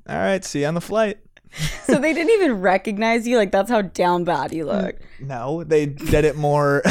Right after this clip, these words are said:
Speaker 1: <laughs> like, "Why did he just say hi to me?" <laughs>
Speaker 2: They're like, "That can't be Bryce Hall. <laughs> There's no way."
Speaker 1: He looks like shit.
Speaker 2: L A X, arriving here, landing here, I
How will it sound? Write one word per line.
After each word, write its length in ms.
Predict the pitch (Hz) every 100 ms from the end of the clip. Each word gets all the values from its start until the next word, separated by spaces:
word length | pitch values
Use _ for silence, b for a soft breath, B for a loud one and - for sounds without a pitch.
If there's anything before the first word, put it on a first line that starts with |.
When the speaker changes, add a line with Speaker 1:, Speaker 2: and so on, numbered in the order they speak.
| -
Speaker 1:
<laughs> 220 | 247 -
like, 300 | 214 175 - B 151 160 127
"Why 320 | - 117 131 147
did 140 | 151
he 120 | 147
just 200 | 131 127
say 80 | -
hi 160 | 131 123
to 80 | 120
me?" 120 | - - -
<laughs> 720 | _ - - - - - -
Speaker 2:
They're 100 | 208 - 508
like, 180 | 415 262 175 147 B -
"That 380 | 226 277 311
can't 440 | - - 269 240 208
be 140 | 220
Bryce 400 | 196 196 190 196
Hall. 260 | 226 208 -
<laughs> 120 | -
There's 300 | 359 277 - -
no 140 | - - -
way." 220 | 156 156
Speaker 1:
He 100 | 208
looks 300 | 240 185 175
like 180 | 147 -
shit. 720 | - - - - 285 - - B 294
Speaker 2:
L 240 | - 254 311
A 100 | 381
X, 640 | 208 180 226 - - - _ _ _ _ _ - - - - -
arriving 800 | 226 247 190 180 170 185 220 247
here, 420 | 254 277 269 285 -
landing 520 | 185 185 185 208 220
here, 480 | 226 220 226 254 269 b b _ _ _
I 460 | - 196 220 240 269